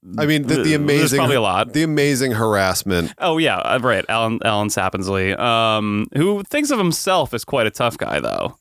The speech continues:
Speaker 1: Yeah, and it's just another example of these guys who, like, you know, they get in Tony's crosshairs,
Speaker 2: Mm-hmm.
Speaker 1: or, you know, like, not as an enemy at the beginning, at least, but they, you know, they, they, they start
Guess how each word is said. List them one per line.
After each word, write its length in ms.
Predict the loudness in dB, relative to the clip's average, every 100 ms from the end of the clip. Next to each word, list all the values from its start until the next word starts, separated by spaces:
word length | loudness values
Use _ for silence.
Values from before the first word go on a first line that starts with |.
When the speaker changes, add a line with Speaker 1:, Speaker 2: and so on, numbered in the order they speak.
| -10
Speaker 1:
Yeah, 400 | -2 0 2 0
and 140 | 0
it's 180 | 0 0
just 160 | 0 0
another 340 | 0 2 0
example 520 | 0 2 2 2 0 0
of 100 | 2
these 200 | 0 0
guys 520 | 0 2 2 2 0
who, 460 | 0 2 2 0 -2 -16 -20 -20 _ _ -6
like, 280 | -2 -2 -2
you 140 | -2
know, 120 | 0 2
they 120 | 0
get 180 | 2 0
in 100 | 0
Tony's 340 | 0 0 -2
crosshairs, 920 | -2 0 0 0 0 2 0 0 -2 -2
Speaker 2:
Mm-hmm. 340 | 0 0 -2 -8 _ -6
Speaker 1:
or, 280 | -4 -4 -6 -10 -6
you 100 | -4
know, 200 | -4 -4
like, 260 | -2 -2 -2
not 240 | -2 -2 -2
as 140 | -2
an 80 | 0
enemy 320 | 0 0 -2
at 120 | -2 -4
the 60 |
beginning, 340 | -8 -4 -2 -2
at 100 | -2
least, 260 | -4 -6 -6
but 100 | -4
they, 200 | -4 -4
you 120 | -2 0
know, 120 | 0
they, 140 | -2 -4
they, 140 | -6 -6 -6
they 260 | -2 -2 -2 -6 _ _
start 360 | -6 -2 -2